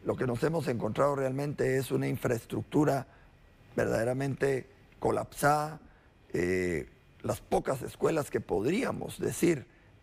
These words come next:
que, que están de pie, porque la mayoría de las escuelas, eh, no tienen los servicios básicos de luz,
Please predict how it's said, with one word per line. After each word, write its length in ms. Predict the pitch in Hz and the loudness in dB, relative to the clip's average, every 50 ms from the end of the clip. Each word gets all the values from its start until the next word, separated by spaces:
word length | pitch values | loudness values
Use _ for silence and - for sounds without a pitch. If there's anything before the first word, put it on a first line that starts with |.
| - - - - | -20 -20 -10 -4
que, 260 | - - 156 - - | -2 0 0 -2 -2
que 100 | - 135 | -2 -4
están 360 | 127 - - 139 143 147 147 | -4 0 2 2 2 2 2
de 120 | 131 120 - | 0 0 0
pie, 240 | - - 180 190 | 2 2 2 2
porque 400 | - - 107 110 - - 104 107 | 2 -2 -8 -8 -8 -6 -4 -4
la 140 | 101 104 110 | -2 -2 -2
mayoría 440 | 107 104 104 95 101 120 143 147 135 | -2 -2 -2 -2 -2 0 0 0 0
de 60 | 127 | 0
las 180 | 110 117 - - | -2 -4 -6 -8
escuelas, 600 | - - - 127 131 131 131 127 127 120 - - - - - - - - - | -10 -2 0 2 2 4 2 0 -2 -4 -8 -14 -20 -20 -20 -20 -20 -10 -6
eh, 260 | - - 78 71 - - | -4 -4 -2 -4 -4 -4
no 180 | - 104 104 | -2 -2 -2
tienen 680 | - - 127 120 117 113 110 107 101 95 85 - - - - | 0 2 2 2 2 0 -2 -2 -2 -4 -4 -6 -8 -6 -4
los 160 | - 104 104 | -4 -4 -2
servicios 540 | - 104 98 104 120 117 - 110 - - - - | -2 -2 0 0 0 0 -2 -4 -4 -6 -6 -2
básicos 560 | - - - - - - 117 - - 101 101 | 0 0 0 -2 -4 -6 -8 -4 -4 -4 -2
de 120 | - - 92 | -2 -2 0
luz, 460 | 98 123 151 156 131 - - - - | 2 2 2 2 0 -2 -8 -14 -18